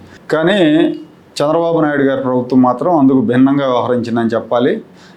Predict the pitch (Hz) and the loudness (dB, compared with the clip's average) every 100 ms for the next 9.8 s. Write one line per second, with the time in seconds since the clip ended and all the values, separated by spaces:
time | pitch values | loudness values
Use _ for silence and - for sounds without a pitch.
0 | - - 131 120 135 139 160 143 135 147 | -20 -2 0 2 0 0 0 0 0 -2
1 | 143 139 120 135 143 139 123 127 135 123 | 0 0 0 0 0 0 0 0 0 -2
2 | 123 160 196 147 135 127 123 127 127 120 | -2 -2 0 0 2 2 0 0 0 -2
3 | 120 123 123 123 127 202 - - - 127 | -2 -4 -2 -2 0 -4 -8 -8 -4 -2
4 | 143 170 170 165 151 143 156 151 165 147 | 0 0 0 0 -2 -2 -2 0 0 0
5 | 135 147 156 214 - 131 135 143 135 123 | 0 0 -2 -4 -4 -2 0 0 0 0
6 | 139 156 123 117 - - 131 127 151 135 | 0 0 0 0 -4 -6 -6 -4 -2 0
7 | 127 120 - 131 120 - 180 190 - 123 | 0 0 -2 -4 -4 -4 -8 -10 -6 -2
8 | 131 135 139 139 123 123 127 131 131 127 | 0 0 0 0 0 -2 -2 -2 -2 -2
9 | 120 120 127 120 117 120 117 113 | -2 -2 -2 -2 -2 -2 -2 -2